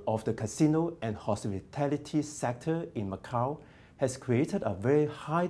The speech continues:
demand for safe, natural, organic food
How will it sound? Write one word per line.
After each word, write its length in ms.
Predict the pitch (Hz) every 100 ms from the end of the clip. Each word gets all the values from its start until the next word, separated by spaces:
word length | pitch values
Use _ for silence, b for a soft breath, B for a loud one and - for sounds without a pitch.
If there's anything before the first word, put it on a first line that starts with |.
| 175
demand 380 | 107 110 127 123
for 100 | 104
safe, 460 | - 135 131 135 B B B
natural, 640 | 113 123 - 135 135 135 B B
organic 420 | 104 104 117 120 123
food 320 | - 120